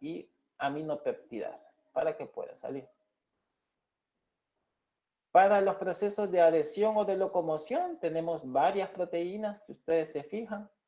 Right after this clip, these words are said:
C S L, la glucoproteína novecientos, glucoproteína sesenta, cuarenta, quince, proteína veintitrés, proteína treinta,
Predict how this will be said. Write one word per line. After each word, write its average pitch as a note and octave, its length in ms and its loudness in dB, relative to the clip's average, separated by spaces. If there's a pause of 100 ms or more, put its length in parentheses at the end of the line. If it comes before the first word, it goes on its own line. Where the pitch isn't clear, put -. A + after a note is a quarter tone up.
(160)
C A#2 320 -4
S F#3+ 460 -2
L, G3 420 -6
la C3 120 -2
glucoproteína C3+ 880 -4
novecientos, F3+ 880 -6
glucoproteína C#3 920 -6
sesenta, F3+ 800 -4
cuarenta, E3+ 680 -4 (120)
quince, D3+ 560 -10 (480)
proteína C#3 480 0
veintitrés, A3 760 -2 (120)
proteína - 560 -10
treinta, A#3+ 600 -4